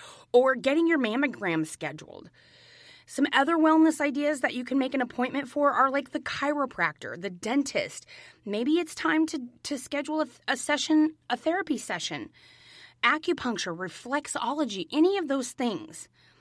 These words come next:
Now, I know this can seem super overwhelming for a lot of people, especially if you don't have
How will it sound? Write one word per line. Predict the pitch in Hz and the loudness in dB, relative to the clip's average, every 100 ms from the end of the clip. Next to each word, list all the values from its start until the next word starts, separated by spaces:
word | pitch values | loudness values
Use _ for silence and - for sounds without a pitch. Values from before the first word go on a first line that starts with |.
| _ - - | _ -20 -14
Now, | - | 0
I | 311 | 6
know | 302 330 | 8 8
this | 392 330 | 4 0
can | - 311 | 4 2
seem | - 247 214 | 4 -2 -2
super | - 277 - 277 | -2 -2 0 0
overwhelming | 214 208 196 190 208 180 170 | -2 -2 -2 -2 0 0 -2
for | 190 | -4
a | 180 | -8
lot | 180 190 202 | -4 -2 0
of | 202 | -2
people, | - 202 - - | -10 -12 -10 -10
especially | 202 - 320 320 - 381 | -10 -4 -4 -4 -4 -2
if | 320 | 0
you | 277 | 0
don't | 233 - | 0 -4
have | - 208 196 247 | -6 2 4 2